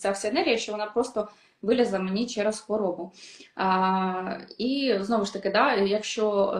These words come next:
е, стикатися з питанням хво-, хвороби, то необхідно і лікувати сам орган, і лікувати це, розбирати психологічно також, тому що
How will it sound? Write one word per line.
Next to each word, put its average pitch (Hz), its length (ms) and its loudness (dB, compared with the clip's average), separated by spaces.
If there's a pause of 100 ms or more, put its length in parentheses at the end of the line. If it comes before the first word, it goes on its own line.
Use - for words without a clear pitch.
е, 185 40 -6
стикатися 196 600 -4
з - 80 -12
питанням 190 540 -4
хво-, 196 220 -2
хвороби, 277 440 0
то 214 300 0
необхідно 196 580 -2
і 226 120 -2
лікувати 202 580 -2
сам 339 400 2
орган, 320 440 2 (420)
і 269 280 2
лікувати 226 920 4
це, 226 360 4
розбирати 214 580 2
психологічно 214 760 -2
також, 185 320 -4
тому 196 240 -2
що 208 360 0